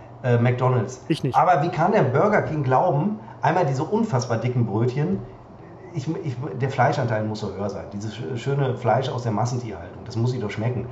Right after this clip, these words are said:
Speaker 1: Aber dann legen die eine Masse von Zwiebeln, man kann auch ohne bestellen, ist mir klar, drauf, das, ich verstehe es nicht. Aber gut, Entschuldigung. Also ich bin, ich weiß nicht, ob man's rausgehört hat,
Speaker 2: Was?
Speaker 1: ein bisschen dagegen.
Speaker 2: Ja, nein, nein, klar, wurde so langsam klar. Was ist denn bei dir zum Beispiel mit Knoblauch,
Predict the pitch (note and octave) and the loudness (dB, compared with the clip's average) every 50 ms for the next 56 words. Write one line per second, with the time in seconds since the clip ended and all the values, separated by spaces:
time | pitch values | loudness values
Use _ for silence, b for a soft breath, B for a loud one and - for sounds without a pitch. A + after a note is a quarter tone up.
0 | B B B B B B B - C3+ C#3 D3 D3 - - B2 C#3 C#3+ D#3+ F#3+ F#3 | B B B B B B B 2 4 4 6 6 6 4 4 4 4 4 4 4
1 | E3 C3+ D#3 - - C3 C3+ B2+ A#2+ A#2+ C3 - - C3+ B2 C3+ C3 A#2+ - - | 2 2 0 0 2 2 2 4 4 2 2 2 0 -2 -2 -2 -2 -4 -4 -4
2 | C3 D#3 F#3+ E3 D#3 D3 C#3+ A#2 G#2 G2+ C3 C3+ C3 A#2+ A#2 C3 C#3+ C3+ C3+ C3+ | -2 -2 0 0 0 0 0 0 0 -2 -2 -2 -2 -2 0 -2 -2 -2 -2 -4
3 | B2 - C#3+ C#3+ C#3+ - - C3+ B2+ - C3+ C#3 C#3+ D3+ - - B2 A#2 B2 - | -4 -2 -2 -2 -4 -4 -6 -6 -4 -2 -2 0 0 -2 -2 -2 0 2 4 4
4 | - - - - - A#2+ - - - - - D#3+ - - - - - - B2+ A#2 | 2 0 -2 -4 -4 -4 -4 -4 -8 -10 -10 -10 2 4 4 4 6 4 2 2
5 | A2+ G#2 - - G#3+ G#3 F#3+ B2 A#2 - - - D#3+ - - C3 G#2+ G2 F#2+ - | 2 0 2 4 6 6 8 6 4 2 2 2 2 4 6 6 6 6 4 2
6 | - - D3 A#3+ C4 G4 G4+ - - - - - E3+ F#3 A3+ A#3 - - - D3 | 4 4 6 8 8 8 6 6 2 -2 2 4 4 4 4 4 0 2 4 4
7 | C#3+ D3+ F3 D3+ B2+ B2 A#2 - B2 C3+ C#3 - D#3 C#3+ C3+ C3+ C#3 D3+ - - | 4 6 4 4 4 4 2 4 4 4 4 4 2 2 4 6 4 4 4 2
8 | G2 G2 D3 D3 - E3 D3+ C3+ B2 A2+ G#2+ A2 A2 A2 G2+ - - - - F#3 | 0 0 0 2 2 4 4 6 4 4 4 2 2 2 0 -2 -2 2 4 4
9 | F#3+ G#3+ A3+ A#3 A3 F#3 F#3 F3+ F3 E3+ D#3+ D#3+ D#3+ E3+ E3 E3 D#3 - - F#3 | 6 8 6 6 6 6 4 4 2 0 -2 -4 -6 -6 -6 -6 -2 2 4 4
10 | D#3 B2 B2 D3 F#3+ G3+ F3+ C3 D#3+ D#3 D#3+ F#3 G3 G3 G3 F#3 - - F3+ D#3 | 4 4 6 6 6 8 6 6 6 6 6 6 6 4 2 2 2 2 0 0
11 | - - B B B B B B B - - D#3+ D3+ G3 - - - A3 G3 F3+ | -2 -4 B B B B B B B 0 2 2 2 2 0 2 2 4 6 6
12 | F3+ D#3+ F3 G#3 G#3 - F#3 E3 F3 F#3 F#3 - - F3+ E3 D#3+ D3 C3 - - | 4 6 4 2 2 2 2 4 4 4 4 2 0 0 2 2 2 2 0 2
13 | - D3+ F3+ G#3+ G#3 G#3+ G#3+ G#3 G#3 G#3+ A3 | 6 8 8 8 8 8 8 8 8 6 4